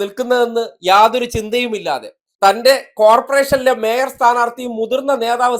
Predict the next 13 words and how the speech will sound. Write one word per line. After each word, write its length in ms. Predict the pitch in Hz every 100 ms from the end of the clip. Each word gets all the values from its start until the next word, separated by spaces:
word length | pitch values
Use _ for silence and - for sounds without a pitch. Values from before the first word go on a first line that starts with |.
| 226
സംസാരിക്കുമ്പോൾ 720 | 208 240 247 233 208 156 131 _ 185
എന്താണ് 340 | 220 254 240 233
സ്ഥാനാർത്ഥി 460 | 233 196 220 240 240 214
ചെയ്തുകൊണ്ടിരിക്കുന്ന 540 | 214 226 220 208 196 185
പ്രവർത്തനം 440 | 180 202 202 208 151
നോക്കൂ. 200 | 135 _ _ _ _ 147
അടുത്ത് 220 | 214 262 247
നിൽക്കുന്ന 280 | 240 247 240
ആള് 140 | 226 233 220
പറയുന്നത് 380 | 208 226 233 220
ശ്രദ്ധിക്കുന്നത് 600 | 196 190 214 240 226 226 180
പോലുമില്ല. 360 | 185 143 110 - _ _ 147
ഇത്രയേ 440 | 160 _ 196 175